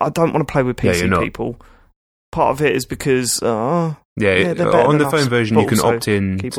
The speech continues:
Speaker 1: and
Speaker 2: play
Speaker 1: mouse.
Speaker 2: cross-platform. I don't know if you can then pick platforms, but you, or you can just play against phone people. Why you'd opt in, I don't know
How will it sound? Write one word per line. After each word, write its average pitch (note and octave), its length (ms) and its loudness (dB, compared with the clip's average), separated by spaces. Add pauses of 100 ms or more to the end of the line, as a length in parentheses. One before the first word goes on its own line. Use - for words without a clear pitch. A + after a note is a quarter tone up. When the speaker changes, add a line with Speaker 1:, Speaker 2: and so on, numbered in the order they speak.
Speaker 1:
and A2+ 80 -8
Speaker 2:
play F2+ 160 0
Speaker 1:
mouse. F2 80 -10
Speaker 2:
cross-platform. E2+ 720 -6
I - 60 -2
don't G2 160 0
know F#2+ 60 -4
if - 100 -8
you F#2 100 -6
can F#2 120 -4
then F2+ 160 -4
pick - 240 -8
platforms, G#2+ 680 -6 (380)
but F#2 220 0
you, F#2+ 200 -2
or F#2+ 140 -2
you F#2 100 -2
can F#2+ 120 -4
just F2 200 -8
play F2 220 0
against F2 480 -8
phone F2 220 -4
people. E2 320 -6
Why G2+ 220 2
you'd G#2 120 2
opt G2+ 220 0
in, G#2+ 160 0
I F#2 80 0
don't E2 240 -2
know D#2 160 -6